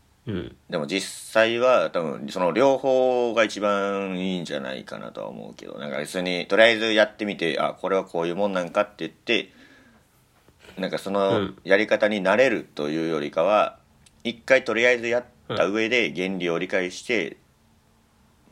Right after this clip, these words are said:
Speaker 2: やるみたいな。
Speaker 1: うん。なるほどね。
Speaker 2: うん。
Speaker 1: いや、まあ、なんか僕はその原理を理解してから進む方が好きなんですけど。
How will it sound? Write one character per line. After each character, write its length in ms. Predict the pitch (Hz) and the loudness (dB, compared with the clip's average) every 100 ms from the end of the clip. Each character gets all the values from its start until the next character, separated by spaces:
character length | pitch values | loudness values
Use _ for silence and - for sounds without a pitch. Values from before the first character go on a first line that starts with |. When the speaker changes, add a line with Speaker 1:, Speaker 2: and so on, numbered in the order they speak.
| - | -8
Speaker 2:
や 160 | 73 | -4
る 100 | 67 | -4
み 140 | 65 - | -6 -10
た 80 | |
い 60 | 50 | -10
な。 160 | 50 - _ _ _ _ _ _ _ _ _ _ _ _ _ _ _ _ - | -18 -20 _ _ _ _ _ _ _ _ _ _ _ _ _ _ _ _ -8
Speaker 1:
う 40 | |
ん。 20 | |
な 80 | 117 | -6
る 60 | 98 | -6
ほ 100 | 98 | -8
ど 140 | 98 | -10
ね。 240 | 127 160 - _ _ - | -6 -8 -10 _ _ -16
Speaker 2:
う 60 | |
ん。 220 | 71 57 - _ _ _ _ _ _ _ _ _ _ _ _ _ _ - _ _ | -14 -14 -18 _ _ _ _ _ _ _ _ _ _ _ _ _ _ -20 _ _
Speaker 1:
い 40 | 117 | 0
や、 120 | 120 | 2
ま 80 | 117 | 4
あ、 40 | |
な 100 | 113 | 2
ん 40 | 113 | 0
か 60 | |
僕 280 | 110 143 - | -2 -4 0
は 460 | 202 214 208 208 202 | 4 8 8 8 6
そ 80 | 190 | 4
の 80 | 143 | 2
原 140 | 160 | 4
理 260 | 185 147 131 | 4 2 2
を 60 | |
理 160 | 123 147 | 2 2
解 240 | 143 123 | 4 2
し 80 | 120 | 2
て 160 | - 127 | -4 0
か 80 | 113 | 2
ら 140 | 107 | 2
進 440 | - 120 117 120 | -2 -2 0 -2
む 120 | 120 120 | -4 -2
方 240 | 131 117 | 2 2
が 120 | 101 | 2
好 140 | 101 - | -6 -2
き 120 | 147 | 0
な 120 | 113 | 2
ん 60 | 98 | -2
で 80 | |
す 100 | 98 | -8
け 120 | - 85 | -12 -10
ど。 260 | 80 - | -10 -12